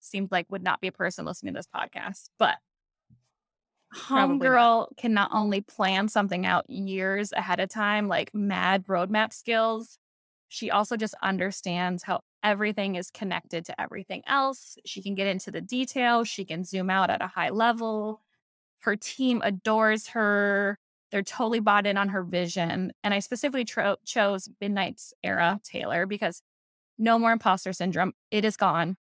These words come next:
Speaker 1: She has so much confidence in who she is.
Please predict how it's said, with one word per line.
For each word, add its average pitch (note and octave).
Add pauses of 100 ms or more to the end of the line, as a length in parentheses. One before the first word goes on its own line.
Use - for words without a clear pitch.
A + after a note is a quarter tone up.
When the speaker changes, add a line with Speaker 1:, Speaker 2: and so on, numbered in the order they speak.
(200)
Speaker 1:
She -
has G#3 (140)
so -
much A3
confidence G3+
in F#3
who F#3+
she F#3
is. F#3+